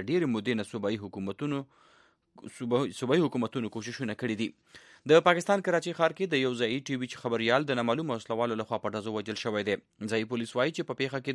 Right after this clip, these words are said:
دوه نور د چینل کارکوونکي ژوبل شوي هم دي. د چارواکو د وینا تر مخه دا پیښه د کراچۍ په بهادر آباد سیمه کې رامنځته شوې ده. دوی وایي چې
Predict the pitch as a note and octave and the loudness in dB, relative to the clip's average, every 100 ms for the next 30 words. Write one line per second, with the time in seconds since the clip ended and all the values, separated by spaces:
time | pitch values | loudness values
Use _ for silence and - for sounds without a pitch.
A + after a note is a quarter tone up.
0 | G#2+ A#2 A2+ B2+ E3+ B2 - - - - | -4 -4 -2 0 0 -2 -6 -20 -18 -6
1 | A#2 C#3 C3 C#3+ B2 A#2 A#2+ B2+ C3+ C#3 | -2 0 0 0 0 0 -2 -4 -6 -4
2 | A2 G2+ B2 G#2+ A#2 G#2+ G#2+ - - - | -4 -2 -2 -2 -2 -2 -2 -6 -20 -20
3 | - A#2+ C#3+ E3 D#3 E3 E3+ D#3 D3 D3 | -6 0 4 8 8 8 4 2 2 2
4 | D#3+ D#3 D3 D#3 D#3 B2+ B2 B2+ A#2 A#2+ | 0 0 -2 -2 0 0 -2 -2 -2 -2
5 | A2+ - C3+ B2+ B2 A2 G#2+ G#2+ G#2 G#2 | -2 -2 -2 0 2 4 2 2 0 0
6 | G2+ A#2 - A#2+ A2 - B2+ A#2+ G2 G2+ | 2 0 -2 -4 -4 -4 -2 0 -2 -6
7 | A2+ - D#3+ D3+ C#3+ - - - - C3 | -8 -2 4 6 6 4 -20 -20 -4 0
8 | C#3+ D#3+ E3+ | 4 4 4